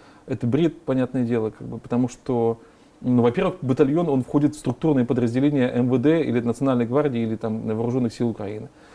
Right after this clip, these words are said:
Они подчиняются, они военнослужащие, то есть они оформлены как военнослужащие, мы оформлены как военнослужащие. Мы не являемся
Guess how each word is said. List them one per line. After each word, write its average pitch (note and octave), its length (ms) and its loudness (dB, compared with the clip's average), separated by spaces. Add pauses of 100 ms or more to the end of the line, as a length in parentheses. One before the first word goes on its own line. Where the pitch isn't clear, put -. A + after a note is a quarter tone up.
(100)
Они D3+ 180 2
подчиняются, D3+ 640 0
они D#3+ 100 0
военнослужащие, C#3 760 0
то - 60 -14
есть B2+ 140 -10
они B2 80 4
оформлены C#3 320 0
как B2 160 -4
военнослужащие, A#2 640 -2
мы D3 120 4
оформлены B2+ 380 0
как A#2 160 -12
военнослужащие. A#2+ 680 -8 (400)
Мы D3 140 4
не D#3 120 2
являемся D3+ 640 2